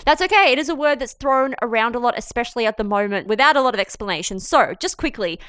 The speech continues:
net zero is a strategy that a lot of governments around the world are adopting to try and reduce our impact on the climate, to try and stop the massive effects of climate change that are hurtling towards us at horrible speeds. It means that you,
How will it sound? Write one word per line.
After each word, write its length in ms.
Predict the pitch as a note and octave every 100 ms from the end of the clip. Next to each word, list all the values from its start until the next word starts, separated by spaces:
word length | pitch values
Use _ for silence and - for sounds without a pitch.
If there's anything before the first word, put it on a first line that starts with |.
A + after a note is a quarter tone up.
| -
net 320 | B3 E4+ C#4
zero 320 | A3 C4+ C4 -
is 120 | A3
a 60 |
strategy 840 | G#3+ - - A#3 A3 G#3+ D3+ A2 - - _
that 140 | A3
a 60 | -
lot 220 | A#3 C4
of 100 | F4
governments 340 | C4 A#3+ A#3+ -
around 280 | G#3 G3+ G3+
the 60 |
world 360 | F#3+ F3+ F3+ F#3 -
are 300 | F3 E3+ -
adopting 600 | E3+ - B3 - B3 A#3
to 80 |
try 380 | A3 - C4+ C4
and 180 | - G#3+
reduce 600 | G3+ F3 A#3 C4 C#4+ - - _
our 260 | F#3+ F#3+ F#3 _
impact 440 | C4+ C4+ C4+ A#3+ -
on 140 | G3+
the 80 | G3
climate, 440 | - G3+ E3+ D#3+
to 60 | F#3
try 360 | - C#4 C#4+ C#4
and 180 | B3 G#3+ -
stop 400 | - - C#4+ C#4+
the 80 | A#3+
massive 360 | B3 D4 B3+
effects 280 | A#3 A3 -
of 100 | G#3+
climate 380 | - G#3+ G#3 -
change 320 | - F#3 F#3+
that 140 | F#3+
are 120 | F3 -
hurtling 380 | D#4+ D4+ C#4 B3
towards 340 | A3+ G#3+ G#3 G3+
us 160 | G3
at 160 | - -
horrible 400 | - C#4 B3+ A#3
speeds. 480 | - F3+ G2 - - - - C4
It 160 | - -
means 480 | C#4 G4 D#4 A3+ -
that 280 | G#3+ - G3+
you, 340 | B3 G3+ E4